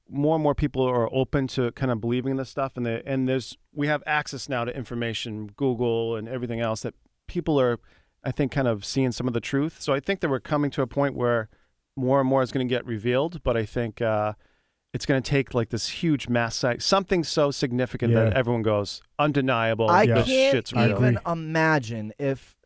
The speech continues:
Speaker 3: tomorrow we woke up and on C N N it said, alien spaceship has landed. We
Speaker 2: Right.
Speaker 3: don't know what they want. They're,
Speaker 1: Right.
Speaker 3: uh, they're, they're, the s-, the ship is here. We don't know. We d-, we
Speaker 2: Right.
Speaker 3: don't know what to do.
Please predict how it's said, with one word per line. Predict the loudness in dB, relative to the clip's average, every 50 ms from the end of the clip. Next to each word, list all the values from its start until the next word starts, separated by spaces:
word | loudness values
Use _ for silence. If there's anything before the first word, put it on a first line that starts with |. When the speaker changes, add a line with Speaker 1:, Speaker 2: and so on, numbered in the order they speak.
| -6 -2
Speaker 3:
tomorrow | -2 0 4 4 6 6 6 4 4 2 2 0
we | 0 0 0
woke | 0 0 0 0 0 0
up | -2 -2 -2 -2 -4
and | -4 -4
on | -6 -6 -8
C | -8 -8 -8 -4 -2 -2
N | 0 0
N | 0 0 0 -2 -4 -6 -6 -6
it | -6 -4 -4 -4
said, | -2 0 0 0 0 -2 -4 -6 -12 _ _ _ _ _ _ _ _ _ _ -2
alien | 0 0 0 0 -2 -2 -2
spaceship | -4 -2 0 2 2 2 2 0 0 2 4
has | 4 4 4 2 0
landed. | 0 0 2 2 2 2 2 0 0 2 4
We | 6
Speaker 2:
Right. | 6 6 6 6
Speaker 3:
don't | 6 4 4 4 4
know | 4 4 6
what | 6 4 4 4
they | 4 2 2
want. | 4 4 4 6 6 6 4 2 0 0
They're, | 2 2 4 4
Speaker 1:
Right. | 4 4 6 6 6 4 4
Speaker 3:
uh, | 2 0
they're, | 0 0 2 0 0 -2
they're, | 0 0 2 2 0 0
the | -2 -4 -4 -4
s-, | -4 -4 -4
the | -2 -2 0
ship | 2 0 0 2
is | 0 0 2
here. | 4 4 6 6 6 4 2 0 -4 -16 -18 -4 2
We | 4 4 6
don't | 6 6 4 4 4
know. | 6 6 8 8 6
We | 4 2 0 -2
d-, | 2
we | 4 6
Speaker 2:
Right. | 6 6
Speaker 3:
don't | 4 4
know | 2 2
what | 2 0 0
to | -2 -4
do. | -2 0 0 2 0 -2